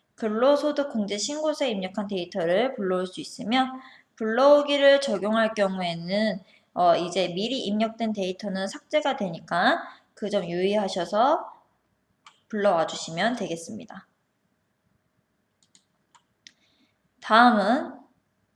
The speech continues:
시프트 에프 삼 번 연말정산 간소화 피디에프입니다.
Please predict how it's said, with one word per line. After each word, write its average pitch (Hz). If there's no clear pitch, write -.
시프트 -
에프 202
삼 269
번 214
연말정산 285
간소화 196
피디에프입니다. 208